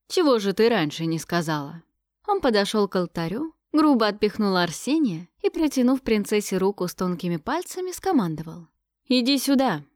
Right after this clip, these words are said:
нужна твоя кровь». «Что?» Глаза Елёли расширились, и она отступила, испуганно глянув на друга. «Катрам говорил что-то о крови», начал вспоминать Арсений.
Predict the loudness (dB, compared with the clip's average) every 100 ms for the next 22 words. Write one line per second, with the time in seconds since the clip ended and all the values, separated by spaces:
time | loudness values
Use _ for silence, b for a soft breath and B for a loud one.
0 | _ 0 2 2 2 2 2 2 2 0
1 | -2 -6 -20 _ _ _ _ _ _ -12
2 | -2 2 4 4 0 _ _ _ 0 2
3 | 4 4 2 4 4 4 4 2 -2 0
4 | 0 0 -2 -8 -16 -6 0 2 2 0
5 | -2 -8 -8 -4 0 0 -2 -4 -4 0
6 | 2 2 0 -2 -2 -4 -2 -2 -2 -4
7 | -10 -18 _ _ _ _ _ _ _ -8
8 | -2 2 4 4 2 2 2 0 0 0
9 | 0 -2 0 0 0 -6 -14 _ _ -4
10 | -2 -2 -6 -4 0 0 0 -2 -6 -6
11 | -8 -8 -12 -20